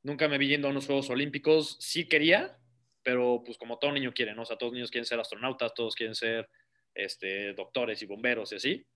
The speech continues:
Y en algún momento pasa por tu cabeza de niño, "Ah, yo quiero ir a los Juegos Olímpicos", pero nunca lo, lo pensé realmente, o sea, nunca lo pensé en forma. Y, y así fue como todo mi inicio de carrera, hasta, hasta que llegué a ser junior. Y, y ya cuando fui junior,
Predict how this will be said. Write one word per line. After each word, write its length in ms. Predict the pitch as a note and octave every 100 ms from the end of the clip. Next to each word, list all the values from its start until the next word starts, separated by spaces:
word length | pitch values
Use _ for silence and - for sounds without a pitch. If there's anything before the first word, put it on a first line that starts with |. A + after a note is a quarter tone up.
| _ -
Y 160 | A2
en 100 | A2+
algún 240 | A2+ B2 C3
momento 260 | C3+ A#2+
pasa 280 | B2 A#2+ A#2+
por 120 | A2
tu 80 | A#2
cabeza 280 | A2+ A#2 B2
de 60 | A#2+
niño, 180 | B2
"Ah, 80 | B2
yo 140 | A#2 A#2
quiero 200 | C3+ C3
ir 60 |
a 40 | B2
los 120 | A#2
Juegos 180 | B2+ A#2+
Olímpicos", 460 | C3 C3 - F#2+ _ _
pero 140 | A#2+ B2
nunca 220 | C#3+ D#3+
lo, 380 | D#3 C#3 B2+ - -
lo 200 | B2 -
pensé 500 | A#2+ - C3 C3 C3
realmente, 440 | B2+ B2 B2+ B2
o 20 | G2+
sea, 120 | A2+
nunca 200 | A#2+ C#3
lo 100 | B2
pensé 220 | G#2+ A#2
en 80 | A2
forma. 320 | B2+ A2 F#2+ _ _ _ _ _ _ _
Y, 720 | A2+ A#2 A2+ A2+ A2+ A#2 A#2
y 60 | A#2+
así 200 | A#2 D3+
fue 280 | D3+ D3 -
como 240 | C3+ A#2+
todo 220 | - D3 C#3+
mi 100 | C3
inicio 320 | C3+ C3 C3+
de 80 | B2
carrera, 460 | B2 C#3+ C#3 - _ _ _ G#2
hasta, 800 | G#2+ - - G#2+ G#2 G#2 G#2 G2+
hasta 240 | G#2 A2+
que 100 | A#2
llegué 140 | A#2
a 60 | B2
ser 200 | C#3 C3
junior. 440 | D3+ D3+ F#3+ D4+ _ _ _ _ _ _ _
Y, 1160 | A#2+ A2+ A2+ A2+ A2 A2 A2 A2+ A2+ A2+ - _
y 100 | A#2+
ya 140 | B2 C3
cuando 200 | C#3 B2+
fui 320 | - C3 C3+
junior, 480 | C#3+ D#3 D#3+ F3+ -